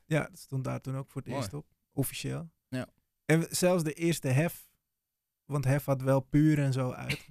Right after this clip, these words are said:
Speaker 2: <clears throat> Ja.
Speaker 1: Maar er was nog geen, eh, hardcopy C D, eh, met, met een track.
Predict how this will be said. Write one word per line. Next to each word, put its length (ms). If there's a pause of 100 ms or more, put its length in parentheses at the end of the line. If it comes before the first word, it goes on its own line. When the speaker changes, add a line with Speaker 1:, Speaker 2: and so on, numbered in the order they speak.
Speaker 2:
<clears throat> 60
Ja. 260 (120)
Speaker 1:
Maar 200
er 60
was 180
nog 220
geen, 360
eh, 360 (320)
hardcopy 600
C 240
D, 40
eh, 280 (580)
met, 360
met 220
een 120
track. 320